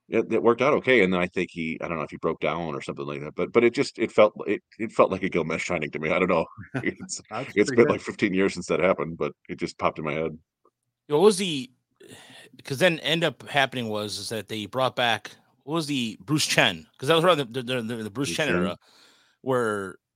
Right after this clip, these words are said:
Speaker 3: somehow he always came back, and that guy was always a Tiger killer.
Speaker 1: Paul Bird.
Speaker 3: Paul Bird. Oh, Paul
Speaker 1: Oh.
Speaker 3: Bird. Oh.
Speaker 1: Paul Bird.
Speaker 3: Paul Bird.
Speaker 1: Well,
Speaker 3: Ugh.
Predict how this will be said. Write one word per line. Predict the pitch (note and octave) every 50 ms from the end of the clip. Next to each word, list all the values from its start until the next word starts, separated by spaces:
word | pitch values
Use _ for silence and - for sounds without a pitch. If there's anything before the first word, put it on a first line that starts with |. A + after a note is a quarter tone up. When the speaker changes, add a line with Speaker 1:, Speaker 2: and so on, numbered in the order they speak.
| _ _ _
Speaker 3:
somehow | - - - E3 C#3 D3+ C#3+ C3+
he | B2 C3 C3 B2
always | A2 A#2+ C3+ C3 A#2+
came | - - C#3 B2 G#2+
back, | G2 A2+ A2 G#2 G2+ -
and | - -
that | B2 C3 A#2
guy | A#2
was | G#2 F#2 D#2+ -
always | - - G#2 G2+ F#2+ F2+
a |
Tiger | - - G2+ F2+ F2 E2+ - _ _
killer. | - - E2+ E2 F2+ F2 E2 - _ _ _ -
Speaker 1:
Paul | - F#2+ F2+ E2+
Bird. | D#2 F2+ F2 E2+ E2+ F2+ F#2+ F#2+ - _ _ _ _ _ _ _ -
Speaker 3:
Paul | - B2+ A2+ G#2+
Bird. | G#2 G2+ F#2+ G2+ G2
Oh, | G2 F2+ -
Paul | - - F2+ F2+ F2 - - -
Speaker 1:
Oh. | C#2+
Speaker 3:
Bird. | C#2+ D2+ D2+ D#2 - - -
Oh. | G2 - B2+
Speaker 1:
Paul | - C#3 B2 - -
Bird. | - - D3 - - - - - - -
Speaker 3:
Paul | - - F3 E3+ D3+ -
Bird. | - B2 B2+ B2 A#2 -
Speaker 1:
Well, | A#3+ A#3 E3+ C#3 - B2 A2+ G2+ G2
Speaker 3:
Ugh. | -